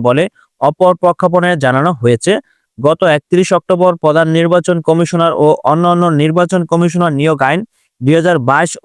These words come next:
অনুযায়ী প্রধান নির্বাচন কমিশনার সহ অন্যান্য কমিশনার নিয়োগের মাধ্যমে নতুন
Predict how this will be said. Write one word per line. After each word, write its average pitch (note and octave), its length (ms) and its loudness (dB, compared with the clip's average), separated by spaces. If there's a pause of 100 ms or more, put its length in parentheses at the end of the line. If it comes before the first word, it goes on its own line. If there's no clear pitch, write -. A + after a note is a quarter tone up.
অনুযায়ী D3+ 340 2 (120)
প্রধান D#3+ 260 0 (100)
নির্বাচন F3 380 0 (120)
কমিশনার F3 500 0
সহ C3 160 0 (420)
অন্যান্য F3+ 400 2 (160)
কমিশনার F3+ 500 0
নিয়োগের E3+ 360 0
মাধ্যমে C3 320 -2 (160)
নতুন F#3 300 0